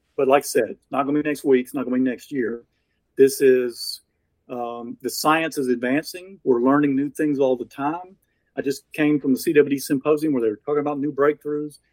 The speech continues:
I just wrote an article last week about some new research that shows that, you know, where we thought C W D prions were damn near indestructible, if you feed it to a bobcat or mountain lion, you destroy most of it.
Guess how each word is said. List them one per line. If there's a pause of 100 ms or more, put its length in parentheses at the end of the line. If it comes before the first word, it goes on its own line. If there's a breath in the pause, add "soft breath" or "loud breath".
(140)
I
just
wrote
an
article
last
week (420)
about
some
new
research
that
shows
that, (720)
you
know,
where
we
thought
C
W
D
prions
were
damn
near
indestructible, (520)
if
you
feed
it
to
a
bobcat
or
mountain
lion, (100)
you
destroy
most
of
it.